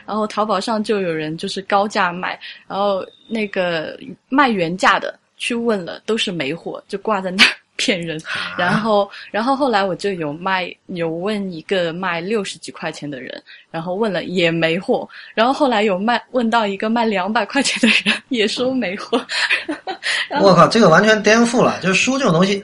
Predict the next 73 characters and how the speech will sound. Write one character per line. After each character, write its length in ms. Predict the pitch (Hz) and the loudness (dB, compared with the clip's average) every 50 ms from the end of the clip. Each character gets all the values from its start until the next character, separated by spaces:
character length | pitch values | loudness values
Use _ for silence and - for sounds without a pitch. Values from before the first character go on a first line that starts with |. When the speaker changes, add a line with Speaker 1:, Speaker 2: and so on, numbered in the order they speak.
| - 240 | -4 0
Speaker 2:
书 380 | 196 - - - 277 294 294 - | 2 2 2 2 2 2 2 2
从 280 | - - - 165 190 | 2 0 0 2 2
来 120 | 240 262 247 | 2 2 2
都 100 | 254 254 | 2 2
是 100 | 240 226 | 2 2
贬 360 | 180 - - 160 131 117 107 | 0 0 2 2 2 2 0
值 160 | - - 120 | -6 -6 0
的 80 | 131 175 | 2 4
呀， 120 | 170 131 123 | 4 4 4
除 120 | - 175 | 2 2
非 140 | 185 220 220 | 4 4 4
你 140 | 202 151 131 | 2 2 2
是 100 | 143 170 | 2 2
那 100 | 175 180 | 2 2
种 220 | 165 143 123 117 | 2 2 0 -2
什 100 | 123 123 | -4 -2
么， 280 | 131 143 151 156 151 151 | 0 4 4 4 4 4
什 200 | 151 - - 135 | 2 -2 -4 -4
么， 200 | 135 147 147 143 | -2 -2 -2 -2
什 120 | 139 143 | -2 -4
么 160 | 131 139 143 | -4 -4 -4
这 140 | 139 147 151 | -4 -2 -2
个 120 | 139 135 127 | 0 0 0
海 200 | - 120 117 113 | -2 -2 -4 -4
明 160 | 117 127 143 | -4 -4 0
威 160 | 151 160 156 | 0 2 2
小 200 | - - 117 113 | 2 0 -2 -2
说 160 | - 147 151 | -2 -2 -2
第 200 | 151 - 165 160 | -2 0 -2 -2
一 60 | 165 | 0
版 260 | 160 151 120 110 104 104 | 2 2 2 0 0 -6
之 80 | 113 | -6
类 140 | 123 127 123 | -4 -4 -2
的， 100 | 117 113 | -2 -2
签 200 | - - 160 156 | 0 2 2 2
名 160 | 147 143 147 143 | 2 2 2 2
版 180 | 135 107 101 | 2 0 0
之 80 | 107 117 | 0 -2
类 140 | 117 117 107 | -2 -2 -2
的。 160 | 104 101 - - | -6 -8 -8 -6
Speaker 1:
对。 320 | 214 196 180 175 165 180 - _ _ _ | -6 -6 -6 -6 -8 -12 -14 _ _ _
Speaker 2:
就， 100 | - 208 | -4 -2
就 220 | 208 180 208 208 202 | 0 2 4 4 6
这 100 | 180 226 | 8 8
样 140 | 226 208 202 | 8 8 8
一 40 | |
本 160 | 170 135 123 - | 6 4 2 2
书 160 | - 175 180 | 2 2 4
居 120 | 170 165 180 | 4 6 6
然 220 | 180 170 180 180 | 6 8 6 6
可 100 | 165 165 | 4 4
以 300 | 165 143 117 113 - 113 | 4 2 0 -4 -6 -6
现 200 | - - 160 151 | -4 -4 0 2
在 140 | 151 151 147 | 2 2 2
卖 200 | 151 165 156 143 | 4 4 4 4
到 180 | 135 123 123 | 4 2 0
多 120 | 127 - 175 | 0 0 0
少？ 300 | 151 139 139 170 - - - | 0 0 0 -2 -4 -6 -6
两 220 | 120 117 139 220 | -6 -4 -2 0
百 160 | 233 - - - | 0 0 0 -2
多。 140 | - - - - | -8 -14 -10 -6
Speaker 1:
对， 260 | 196 190 180 175 - - - - - - - - - - _ _ _ _ _ | -4 -4 -4 -6 -10 -14 -16 -16 -14 -16 -16 -18 -20 -20 _ _ _ _ _
就 140 | - - 220 | -8 -8 -6
是 220 | - - 202 190 - | -4 -4 -4 0 4
Speaker 2:
那 80 | - | 6
它 100 | 202 240 226 | 8 8 8
有 40 | 170 | 8
什 80 | 147 | 6
么 80 | 156 185 | 4 0
特 220 | - - 196 165 | 0 2 0 2
殊 200 | 151 - 175 185 | 2 0 0 0
的 100 | 185 180 | 2 0
呢？ 260 | 156 135 123 123 - | 0 -2 -2 -4 -8